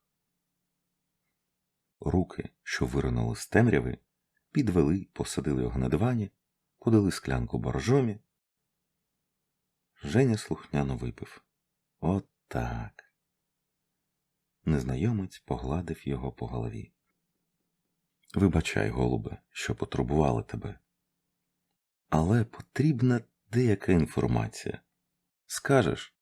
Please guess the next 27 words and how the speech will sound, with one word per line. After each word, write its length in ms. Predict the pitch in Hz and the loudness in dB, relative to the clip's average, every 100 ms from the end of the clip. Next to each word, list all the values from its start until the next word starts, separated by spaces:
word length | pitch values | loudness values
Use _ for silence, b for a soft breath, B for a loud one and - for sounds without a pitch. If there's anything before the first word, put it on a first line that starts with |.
| _ _ _ _ | _ _ _ _
і 160 | 107 | 0
одразу 560 | 127 85 65 76 110 69 | 4 2 4 2 2 -2
поїдеш 480 | - 62 90 69 58 | -4 -4 -2 -2 -4
додому. 560 | 58 57 57 57 - _ _ _ _ _ _ _ _ _ _ _ _ _ _ _ | -4 -2 0 -2 -6 _ _ _ _ _ _ _ _ _ _ _ _ _ _ _
Судячи 500 | _ - 95 92 - | _ -4 0 0 0
з 60 | 85 | 0
усього, 540 | 87 - 143 76 65 _ _ _ _ _ _ _ | 0 4 2 4 -2 _ _ _ _ _ _ _
ти, 120 | - 135 | -2 -2
голубе, 400 | 117 120 104 101 | 2 2 4 0
в 80 | |
контакті 580 | - 104 104 92 - - | 0 0 2 0 0 -10
з 80 | - | -10
поліцією. 800 | - 58 - - - - - _ _ _ _ _ _ _ _ _ _ _ | -6 -4 -6 -6 -6 -6 -10 _ _ _ _ _ _ _ _ _ _ _
Так 200 | 113 - | -2 2
от, 120 | 85 | 2
скажи 320 | - 101 113 | 4 2 6
нам, 220 | 151 120 90 | 6 6 4
будь 180 | 95 | 2
ласка, 520 | 76 60 - - - - _ _ _ _ _ _ | 0 0 -6 -10 -12 -12 _ _ _ _ _ _
що 300 | - - 185 | -8 2 2
ти 180 | - 123 | 2 -2
знаєш 460 | 104 127 120 113 | 2 4 2 0
про 420 | - - 113 110 - | -8 -4 -4 -4 -10
Граціанських? 1200 | - 80 117 113 - 123 67 58 - - - _ _ _ _ _ _ _ _ | -4 0 0 2 2 4 2 0 -6 -12 -14 _ _ _ _ _ _ _ _
Де 300 | 85 76 127 | -10 4 4
вони 300 | 98 67 69 | 4 0 0
зараз? 520 | 67 147 92 - - | 0 0 -2 -6 -16